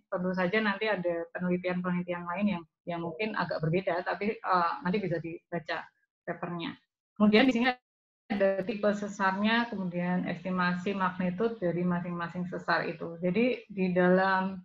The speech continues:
sesar Cimandiri itu ada estimasi dari enam setengah sampai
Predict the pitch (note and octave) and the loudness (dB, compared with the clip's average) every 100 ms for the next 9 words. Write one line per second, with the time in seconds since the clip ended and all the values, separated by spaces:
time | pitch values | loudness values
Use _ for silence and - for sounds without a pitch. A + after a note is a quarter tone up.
0 | _ - F#3+ G3+ G3 G3 F#3+ F#3 F3 F3 | _ -12 -8 -2 -2 -2 -4 0 0 0
1 | F3 F3+ A#3+ - F3+ F#3 G3+ A3+ A#3 G3 | 0 0 0 0 0 2 2 2 0 -6
2 | G3 F3+ F3+ F3+ G#3+ F3 F3 F3 F3+ F3 | -4 -2 -2 0 0 0 0 0 2 0
3 | F3+ - F#3 G#3 G#3 F3+ F3 | -2 -4 -2 0 -2 -4 -4